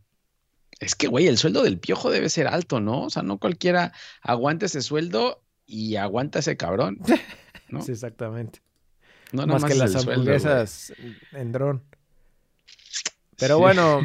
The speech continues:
Speaker 1: <laughs> No las he visto, güey. Ya las voy a ver, ya las voy a ver, a ver qué
Speaker 2: <laughs> Te voy a
Speaker 1: dice.
Speaker 2: mandar, te voy a mandar. La verdad es que su análisis está, de, de repente ahí dice dos que tres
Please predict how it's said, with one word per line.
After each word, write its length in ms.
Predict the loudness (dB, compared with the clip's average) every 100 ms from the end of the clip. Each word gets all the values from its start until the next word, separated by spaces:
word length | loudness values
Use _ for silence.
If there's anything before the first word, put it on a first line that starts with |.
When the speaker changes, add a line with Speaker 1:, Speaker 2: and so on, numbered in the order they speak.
| 0
Speaker 1:
<laughs> 160 | -2
No 80 | 0
las 180 | 2 2
he 140 | 4 4
visto, 340 | 2 -2 -4
güey. 140 | 0
Ya 80 | 0
las 140 | 0 0
voy 140 | 2
a 100 | 2
ver, 220 | 2 -2 -4
ya 120 | -4
las 140 | -4
voy 120 | -2 -2
a 80 | 0
ver, 140 | -2
a 40 | -4
ver 160 | -4 -2
qué 200 | 0 0
Speaker 2:
<laughs> 180 | 0 2
Te 40 |
voy 120 | 4
a 20 | 4
Speaker 1:
dice. 80 | 2
Speaker 2:
mandar, 340 | 2 0 0
te 100 | 2
voy 120 | 4
a 40 | 4
mandar. 280 | 4 4 2 2
La 60 | 6
verdad 100 | 6
es 60 | 6
que 120 | 4
su 100 | 2
análisis 500 | 4 4 4 2 -2
está, 360 | -2 0 2 2
de, 100 | 0 2
de 140 | 2
repente 800 | 2 2 0 2 4 4 4 4
ahí 400 | 2 2 0 -2
dice 320 | -2 -6 -2
dos 180 | -2 -2
que 100 | -6 -6
tres 420 | -2 -2 -4